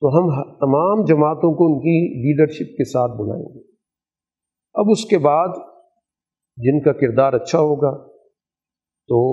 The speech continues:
وہ اپنے اعمال کو دیکھ لیں گے، ظلم کسی کے ساتھ نہیں، ولا یظلمون فتیلا۔ لیکن جن لوگوں نے اس دنیا کے اندر حقائق سے آنکھیں بند رکھی،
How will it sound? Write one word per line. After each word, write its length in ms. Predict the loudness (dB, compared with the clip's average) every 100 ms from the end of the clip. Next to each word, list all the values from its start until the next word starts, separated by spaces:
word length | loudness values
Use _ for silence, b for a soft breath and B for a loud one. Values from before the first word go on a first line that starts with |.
| -4 -12 -20 _ _ _ -10
وہ 200 | 0 0
اپنے 220 | 2 2
اعمال 340 | 2 2 0 0
کو 100 | 2
دیکھ 240 | 2 0
لیں 120 | -2 -4
گے، 140 | -6 -14 _ -8 0
ظلم 240 | 2 2
کسی 280 | 0 0 2
کے 100 | 0
ساتھ 340 | 0 -2 -4
نہیں، 160 | -12 -12 -4 0
ولا 200 | 2 2
یظلمون 580 | 2 2 2 4 2 0
فتیلا۔ 480 | -2 -6 -12 -14 -20 _ _ _ _ _ _ _ _ _ -2
لیکن 420 | 0 2 2 2
جن 240 | 2 2 4
لوگوں 260 | 4 4
نے 140 | 4 2
اس 120 | 0 0
دنیا 320 | 2 2 2
کے 80 | 2
اندر 260 | 2 2 0 -2
حقائق 420 | 0 0 0 -2
سے 80 | -2
آنکھیں 280 | -2 0 -2 0
بند 180 | 0 0
رکھی، 300 | -4 -10